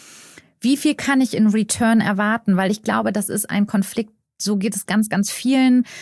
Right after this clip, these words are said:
Unternehmerinnen und vielleicht aber auch Arbeitnehmerinnen, dass man so sagt, so, "Boah, ey, die Company macht jetzt schon echt wahnsinnig viel für mich. Ich habe jetzt auch nochmal eine super gute Gehaltserhöhung bekommen.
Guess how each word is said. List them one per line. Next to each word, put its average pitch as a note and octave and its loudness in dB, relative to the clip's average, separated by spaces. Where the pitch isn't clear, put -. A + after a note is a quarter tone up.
Unternehmerinnen G#3 2
und B3 4
vielleicht A3+ 0
aber - 0
auch A3 2
Arbeitnehmerinnen, G3+ 2
dass A3 -2
man G#3+ 4
so G3 -2
sagt, G#3 -4
so, G#3+ -4
"Boah, G3 -2
ey, F#3 -2
die - -16
Company G3 0
macht F#3+ -2
jetzt F#3 -4
schon G3+ -4
echt F3+ -6
wahnsinnig F#3 -2
viel C#4 -2
für B3 -2
mich. G#3+ 2
Ich - -6
habe G3+ -4
jetzt - -8
auch F#3+ -2
nochmal F#3 2
eine F#3 2
super F#3+ -2
gute F#3+ -2
Gehaltserhöhung G#3+ 0
bekommen. G#3 0